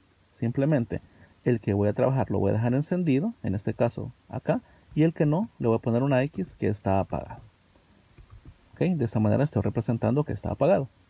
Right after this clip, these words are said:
Y entonces ustedes van a ir formando el veintisiete y el treinta y uno. Veamos cómo se trabaja con el valor de número de seis bits. Bien, número de seis bits. El widget te ayudará a calcular un número de seis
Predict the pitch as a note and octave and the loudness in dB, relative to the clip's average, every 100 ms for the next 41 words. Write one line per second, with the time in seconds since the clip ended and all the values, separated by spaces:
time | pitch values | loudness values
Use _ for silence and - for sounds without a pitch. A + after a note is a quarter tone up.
0 | _ - - A#3 G3+ F3+ E3+ F#3+ - B2 | _ -20 2 4 4 2 0 -2 -2 0
1 | C#3 C#3 C3+ C3 B2+ - A#2+ A#2 G2 F#2+ | 2 2 4 2 0 0 2 2 2 -2
2 | - - B2 E3+ D#3+ - C#3 C3 C#3 C#3+ | -6 -2 0 0 -2 -2 -2 0 -2 -4
3 | - G#2+ G2+ A#2+ A2+ F#2+ - - - _ | -2 -2 2 2 2 0 -2 -6 -14 _
4 | _ _ _ - D3 F#3 G#3 G#3 - D#3+ | _ _ _ 0 2 4 0 -4 -2 0
5 | E3 F3 D3+ C#3 D#3 - D3 F3 G3+ - | 0 0 2 2 0 0 0 0 -4 -8
6 | - A#2 A2 G#2+ B2+ C#3 - B2+ A2+ A#2+ | -4 -2 2 2 2 0 0 2 4 4
7 | C3 A#2+ G#2+ G2+ A2 E3 - - - - | 2 0 0 -2 0 0 0 -8 -20 -20
8 | _ _ _ _ _ _ _ _ _ - | _ _ _ _ _ _ _ _ _ -2
9 | A2+ F#2 B2+ D#3+ F3+ D#3 - A2+ F2 - | 2 2 2 2 4 2 0 -2 -2 -6
10 | - _ _ A2+ A2+ C3 F3 C#3 - B2+ | -10 _ _ 0 0 2 2 2 0 -2
11 | - - - A#2+ A#2 G#2+ B2 D3+ B2+ - | -4 -16 -2 2 4 4 2 2 0 2
12 | G#2+ C3+ C3 G#2+ A#2+ C#3+ C3 F2+ G2+ | 2 2 2 0 0 -2 -4 -4 -6